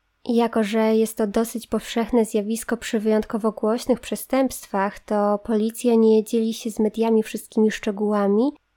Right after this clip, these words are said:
aby móc później zweryfikować prawdziwego przestępcę. Dlaczego ludzie przyznają się do przestępstw, których tak naprawdę nie popełnili? Część z nich pewnie po prostu lubi, kiedy się o nich mówi.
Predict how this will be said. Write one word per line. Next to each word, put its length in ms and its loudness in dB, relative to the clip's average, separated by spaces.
aby 260 2
móc 240 4
później 360 0
zweryfikować 760 -2
prawdziwego 560 -2
przestępcę. 800 -8
Dlaczego 400 4
ludzie 280 4
przyznają 520 0
się 340 -2
do 300 0
przestępstw, 680 -2
których 280 -4
tak 200 -2
naprawdę 460 0
nie 100 4
popełnili? 760 2
Część 340 4
z 40 -6
nich 380 4
pewnie 500 4
po 120 -2
prostu 400 -2
lubi, 280 0
kiedy 260 -4
się 180 -4
o 20 0
nich 220 -2
mówi. 360 0